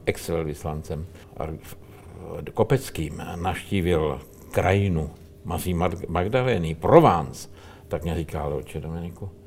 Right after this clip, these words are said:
ta jejich víra je taková radostná, my jsme takový zasmušilí a vážní.“ A já jsem mu říkal: No, pane doktore,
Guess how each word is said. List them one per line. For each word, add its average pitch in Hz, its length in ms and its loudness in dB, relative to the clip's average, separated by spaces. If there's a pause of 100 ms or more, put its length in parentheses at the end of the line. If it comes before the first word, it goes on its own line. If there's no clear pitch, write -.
(400)
ta - 160 -8
jejich 90 320 -2
víra 87 300 0
je 98 160 -2
taková 110 380 -4
radostná, - 600 -4
my 73 120 -6
jsme - 160 -4
takový 101 320 0
zasmušilí - 760 -6
a - 60 -2
vážní.“ 101 520 -4 (760)
A - 60 -6
já 76 160 -2
jsem 90 180 -4
mu 90 100 -2
říkal: 101 280 -6
No, 101 300 -2 (880)
pane 104 240 -4
doktore, 98 600 -4